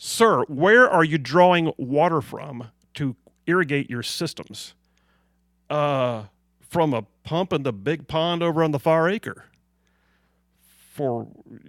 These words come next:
sir, you need to shut down that pump immediately. Well, for, for what? I don't, I, I won't do it. You've lost your mind.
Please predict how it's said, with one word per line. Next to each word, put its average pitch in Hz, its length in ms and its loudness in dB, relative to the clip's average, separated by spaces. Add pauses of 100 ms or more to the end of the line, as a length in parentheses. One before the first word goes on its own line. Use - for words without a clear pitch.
(240)
sir, 190 440 2
you 139 120 -2
need 220 140 -2
to 139 80 -2
shut 160 280 0
down 147 200 -2
that - 180 -6
pump 156 160 -2
immediately. 139 560 -4 (240)
Well, 202 80 -8
for, - 300 -6
for 220 180 -4
what? 175 460 -6
I 156 80 -6
don't, 226 200 -6
I, - 80 -6 (120)
I 151 80 -2
won't 165 260 2
do 247 220 0
it. - 120 -4
You've 160 160 -8
lost 127 240 -4
your 202 60 0
mind. 196 420 -4